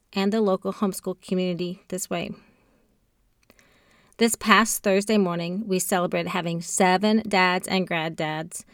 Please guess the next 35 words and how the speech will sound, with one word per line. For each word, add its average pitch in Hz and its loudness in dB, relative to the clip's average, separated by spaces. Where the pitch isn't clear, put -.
come 196 2
to 180 -2
our 160 -6
very 196 2
first 165 -2
Dads, 185 0
Donuts, 175 -2
and 170 -4
Devotional. 165 -6
Thank 233 2
you. 185 2
It 208 2
is 214 0
critically 247 0
important 196 -2
for 214 2
our 208 0
sons 202 0
and 196 -2
daughters 185 0
to - -4
see 196 2
their 240 0
dads 220 4
involved 196 2
and 196 0
supporting 196 0
their 185 0
education. 208 -4
We 226 6
are 220 4
halfway 247 4
through 262 2
the 254 0
semester. - -4